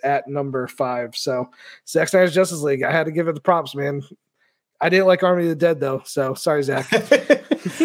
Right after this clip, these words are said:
Speaker 2: No, I, um, it's, like, don't get me wrong, it's, it's in the upper echelon of my list. Like, it's all, like, it's, it's in
Speaker 1: Okay.
Speaker 2: the upper end of the year for me. Um, I, it, to, to me, I, the, I, I have,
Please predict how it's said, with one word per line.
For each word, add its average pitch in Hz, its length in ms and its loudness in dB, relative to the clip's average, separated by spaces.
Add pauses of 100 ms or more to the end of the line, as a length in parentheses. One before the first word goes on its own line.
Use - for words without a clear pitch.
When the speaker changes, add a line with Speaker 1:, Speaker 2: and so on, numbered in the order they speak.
(120)
Speaker 2:
No, 196 260 6
I, 220 420 6
um, 170 460 4
it's, - 360 0
like, 165 380 4
don't 202 180 2
get 180 60 -2
me - 20 0
wrong, 120 200 0
it's, - 480 -4 (140)
it's 180 220 -2
in 202 80 0
the 202 140 -2
upper 127 360 0
echelon 113 420 -2
of 95 140 -6
my 95 160 -2
list. 73 400 -10
Like, 117 220 0
it's 123 120 -8
all, 151 280 2
like, 143 160 2
it's, 143 280 -4
it's 143 280 -2
in 151 280 -2
Speaker 1:
Okay. 220 240 -2 (360)
Speaker 2:
the - 120 -2
upper 131 260 -2
end 123 180 -2
of 110 80 -4
the 107 80 -6
year 98 240 -2
for - 120 -14
me. 98 460 -4
Um, 87 640 -2 (640)
I, 160 140 0
it, - 240 -6
to, 151 200 -8 (120)
to - 120 -6
me, 160 220 2
I, 139 380 2
the, 123 420 0
I, 131 220 0
I - 20 0
have, 143 340 -4